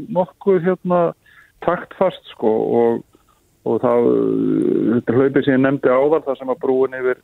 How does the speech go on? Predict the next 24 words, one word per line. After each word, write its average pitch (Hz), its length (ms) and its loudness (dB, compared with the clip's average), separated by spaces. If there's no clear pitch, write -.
yfir, 120 300 -2
hérna, 123 400 -2
Eldvötn 127 320 -2
við 123 80 2
Ása 127 260 -4
fór, 135 320 2
og 123 80 -6
það 131 220 -2
var 120 140 0
stærsta, 127 340 -2
stærsta, 127 320 -2
með 123 180 0
stærstu 131 300 -2
sem 127 160 -4
hefur 120 160 -4
komið 131 320 0
og, - 260 -14
og 113 400 0
menn 113 160 -2
hafa 117 160 0
svona 113 180 0
verið 113 220 2
að, 113 180 -2
að 113 100 0